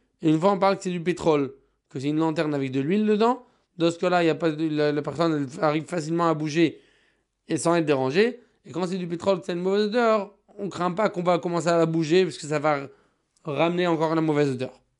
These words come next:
Et ben, nous, directement, on a demandé, shamash sheno kavua bede mishra-, bede mashra mahu. Si c'est un shamash, un serveur qui, qui est pas fixe d'endroit, mais c'est, et c'est avec de l'huile, qu'en est-il ? Est-ce que ça sera permis ou pas de l'utiliser pour regarder les, la, la propreté des, des plats ?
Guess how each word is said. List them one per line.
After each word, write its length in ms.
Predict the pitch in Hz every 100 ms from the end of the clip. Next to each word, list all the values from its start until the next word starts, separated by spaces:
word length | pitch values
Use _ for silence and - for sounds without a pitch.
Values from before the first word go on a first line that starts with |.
| _ _ _ _ _ _ _ _ -
Et 40 |
ben, 220 | 160 196
nous, 120 | 208 202
directement, 420 | 196 190 196 196
on 80 | 196
a 80 |
demandé, 360 | 196 196 175 143
shamash 340 | - 196 190
sheno 180 | 208 196
kavua 260 | 196 190 196
bede 200 | 190 196
mishra-, 360 | 196 - -
bede 300 | 202 175 190
mashra 340 | 196 196 - 196
mahu. 320 | 190 156 147 - _ _
Si 160 | - 190
c'est 140 | 180
un 180 | 208 185
shamash, 360 | 170 196 190 151
un 80 | 165
serveur 340 | 180 190 185
qui, 300 | 180 175 151
qui 100 | 170
est 60 | 165
pas 160 | 180
fixe 400 | 156 196 - -
d'endroit, 420 | 175 160 160 214
mais 160 | 196 175
c'est, 260 | 151 170 185
et 100 | 165
c'est 120 | 185
avec 180 | 180 180
de 100 | 185
l'huile, 400 | 190 185 165 - _ _ _ _
qu'en 200 | - 175
est-il ? 280 | 165 123 165
Est-ce 80 | 160
que 100 | 165
ça 60 | 147
sera 180 | 156 165
permis 240 | 165 180
ou 80 | 175
pas 380 | 180 175 - - _ _
de 60 | 160
l'utiliser 720 | 165 147 160 139 170 143 - _ _ _ _
pour 160 | 175 160
regarder 380 | 160 160 151 160
les, 420 | 151 147 143 147
la, 300 | 151 151 151
la 100 | 147
propreté 500 | - 147 151 147 160
des, 280 | 143 131 127
des 100 | 131
plats ? 360 | 147 160 -